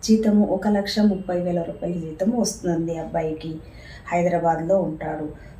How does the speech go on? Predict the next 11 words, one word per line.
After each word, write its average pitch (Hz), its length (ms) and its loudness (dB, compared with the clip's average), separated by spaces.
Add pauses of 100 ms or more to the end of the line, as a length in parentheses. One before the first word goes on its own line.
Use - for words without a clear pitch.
So, 190 220 4
హైదరాబాద్లో 208 640 4
కూడా 226 200 4
అబ్బాయి 185 360 0
సొంత 175 280 0
ఇల్లు 175 280 -2
కొనుక్కున్నాడు. 170 720 -2
అబ్బాయికి 175 580 0
ముప్పై 160 360 -4
ఆరు 160 200 -4
సంవత్సరాలు. 165 840 -4